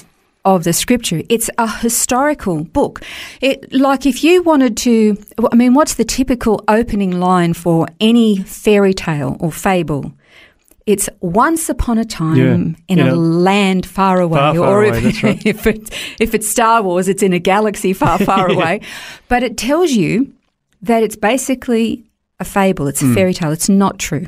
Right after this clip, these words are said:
Speaker 2: Yep.
Speaker 1: It's just the work of somebody's imagination. But then when you read passages from the Bible that seem to go on with this person and that person and in this month and in that city, it was that king, and you kinda go,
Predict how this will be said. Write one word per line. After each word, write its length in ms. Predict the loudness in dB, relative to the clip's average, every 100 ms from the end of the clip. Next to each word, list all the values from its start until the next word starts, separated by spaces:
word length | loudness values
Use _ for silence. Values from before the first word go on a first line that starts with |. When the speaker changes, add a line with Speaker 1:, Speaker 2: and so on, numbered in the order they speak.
| -4
Speaker 2:
Yep. 200 | -2 -2
Speaker 1:
It's 100 | -4
just 260 | -4 -4 -2
the 60 | 0
work 220 | 0 0
of 80 | -2
somebody's 400 | 0 0 0 2
imagination. 760 | 2 2 0 0 0 -2 -4 -6 -20 -20 -20 _ _ _ _
But 180 | -2 0
then 180 | 0 0
when 140 | 2
you 180 | 4 4
read 480 | 4 2 2 -2 -10 _ _ _ _ -4
passages 520 | -2 -2 -2 0 0
from 220 | 0 0
the 80 | 0
Bible 640 | 2 4 4 2 0 -4 -8 _ _ _ -6
that 120 | -4
seem 280 | 2 2 2
to 80 | 2
go 280 | 2 4
on 240 | 4 2 0
with 360 | 0 -2 -2
this 200 | 0 0
person 560 | 0 2 2 2 0 0
and 200 | -2 -2
that 240 | -2 -2
person 440 | -2 -2 -2 -2 -2
and 140 | -2
in 160 | -4 0
this 300 | 0 0 0
month 420 | 2 2 0 0
and 140 | -2
in 140 | -2 0
that 220 | 0 0
city, 380 | -2 0 0 0
it 80 | -2
was 200 | -4 -2
that 260 | -2 -2
king, 220 | -4 -4 0
and 100 | 0
you 80 |
kinda 260 | 0 0 0
go, 240 | 0 0